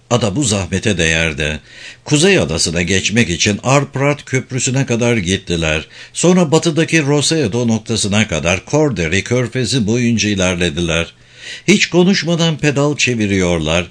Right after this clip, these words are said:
İlerleyen gecenin içinde sadece tekerleklerin sesi yankılanıyordu. Uzakta öfkeyle kıyıya vurarak çatlayan dalgaların sesi duyuluyordu.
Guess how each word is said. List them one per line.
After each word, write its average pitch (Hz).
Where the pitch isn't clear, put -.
İlerleyen 143
gecenin 123
içinde 87
sadece 143
tekerleklerin 127
sesi 113
yankılanıyordu. 82
Uzakta 180
öfkeyle 165
kıyıya 151
vurarak 127
çatlayan 131
dalgaların 113
sesi 107
duyuluyordu. 85